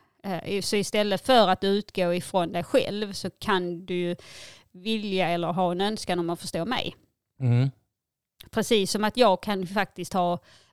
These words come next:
Speaker 1: eh, och jobba på att jag ska mer förstå dig i den stunden.
Speaker 2: Mm.
Speaker 1: Eh, för då kanske vi inte går lika mycket i försvar längre.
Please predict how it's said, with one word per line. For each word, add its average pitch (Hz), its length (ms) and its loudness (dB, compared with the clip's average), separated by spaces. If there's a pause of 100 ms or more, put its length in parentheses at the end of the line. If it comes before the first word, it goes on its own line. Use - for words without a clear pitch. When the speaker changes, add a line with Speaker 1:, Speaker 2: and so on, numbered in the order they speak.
Speaker 1:
eh, 185 180 -2
och 196 180 0
jobba 185 360 2
på 175 300 0
att 170 140 -4
jag 175 260 -2
ska 170 220 -8
mer 185 200 -2
förstå 170 460 -4
dig 170 320 -2
i 175 200 -2
den 165 180 -6
stunden. 165 480 -6 (380)
Speaker 2:
Mm. 131 300 0 (480)
Speaker 1:
Eh, 170 220 -6
för 220 140 -2
då 208 60 2
kanske 262 360 2
vi 220 80 -4
inte 254 260 -6
går 226 160 0
lika 247 420 -2
mycket 262 240 -4
i 175 120 -2
försvar - 380 -8
längre. - 280 -12